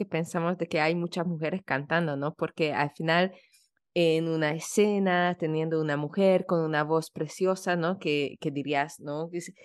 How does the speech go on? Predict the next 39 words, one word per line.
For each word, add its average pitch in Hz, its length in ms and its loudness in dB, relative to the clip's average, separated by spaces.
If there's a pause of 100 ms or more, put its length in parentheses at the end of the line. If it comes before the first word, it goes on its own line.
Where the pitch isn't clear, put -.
(140)
siempre 196 380 6
era, 208 280 4 (280)
de 156 300 6
hecho, 185 440 2
¿no? 156 420 0
En, 143 720 0
en 175 100 0
su 160 140 -4
momento 156 360 0
en 185 80 0
los 165 200 0
teatros 170 720 2 (440)
o, 143 360 4
o 151 80 2
en 147 100 2
lo-, 147 260 0
el 156 140 0
mundo 170 260 2
del 160 140 4
espectáculo, 170 920 2
una 180 260 4
mujer 170 480 2 (440)
po-, - 200 -2 (200)
podía 196 380 12
ser - 320 4
cantante, 131 760 0 (240)
¿no? 147 280 -2 (240)
O 147 60 4
actriz 214 540 4
ya 202 160 10
no 208 120 8
estaba 190 360 6
tan 165 280 6
bien 151 220 6
visto, 147 240 -2
pero 160 220 4
ca-, 151 220 4 (100)
siendo 190 420 6
cantante 214 680 6